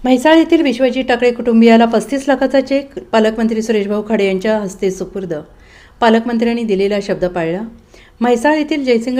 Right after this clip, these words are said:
टाकळे यांचे चिरंजीव विश्वजित टाकळे यांचे कोल्हापूर येथील खाजगी कंपनीमध्ये काम करत असताना अपघाती मृत्यू झाला होता. विश्वजितच्या अपघाती मृत्यू झाल्याने कुटुंबावर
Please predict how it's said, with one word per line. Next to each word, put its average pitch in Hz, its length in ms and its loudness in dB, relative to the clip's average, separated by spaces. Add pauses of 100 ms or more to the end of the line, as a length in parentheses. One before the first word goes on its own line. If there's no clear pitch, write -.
टाकळे 220 280 -2
यांचे 226 440 -2
चिरंजीव 220 580 -2
विश्वजित 214 680 -6
टाकळे 190 220 -2
यांचे 185 260 -2
कोल्हापूर 196 400 -2
येथील 233 280 -6
खाजगी 180 300 -4
कंपनीमध्ये 180 500 -4
काम 165 220 -8
करत 180 260 -6
असताना 185 420 -6 (400)
अपघाती 233 380 -2
मृत्यू 214 320 -2
झाला 175 260 -2
होता. 151 240 -8
विश्वजितच्या 185 760 -8 (640)
अपघाती 240 420 -2
मृत्यू 262 340 -2
झाल्याने 240 720 -6 (140)
कुटुंबावर 214 580 -2